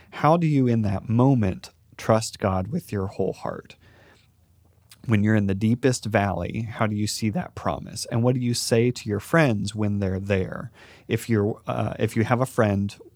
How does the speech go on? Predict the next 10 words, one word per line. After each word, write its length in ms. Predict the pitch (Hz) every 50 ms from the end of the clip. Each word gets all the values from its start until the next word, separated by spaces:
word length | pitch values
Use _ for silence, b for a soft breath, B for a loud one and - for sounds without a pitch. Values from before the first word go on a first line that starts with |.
| _ _ _ _ -
wanting 540 | - 160 104 - 117 113 - 92 95 104 -
to 140 | - 117
help 340 | 104 - 95 95 - - - -
or 240 | - - 98 -
a 40 | -
Christian 680 | - - - - 185 175 - - - - 98 90 87 117
wanting 360 | - 107 107 101 104 101 101
to 100 | 101 -
give 160 | - 107 101 104
encouragement, 760 | 101 107 113 - - 101 110 - - - - - - -